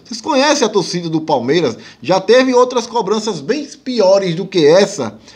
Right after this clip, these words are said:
Aí porque dez jogadores foram lá pedir, cobrar, que o joga-, o jogador tenha mais amor à camisa, mais raça.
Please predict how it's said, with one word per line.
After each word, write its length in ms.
Aí 140
porque 280
dez 320
jogadores 540
foram 380
lá 340
pedir, 520
cobrar, 800
que 100
o 60
joga-, 340
o 60
jogador 400
tenha 260
mais 300
amor 380
à 40
camisa, 440
mais 300
raça. 600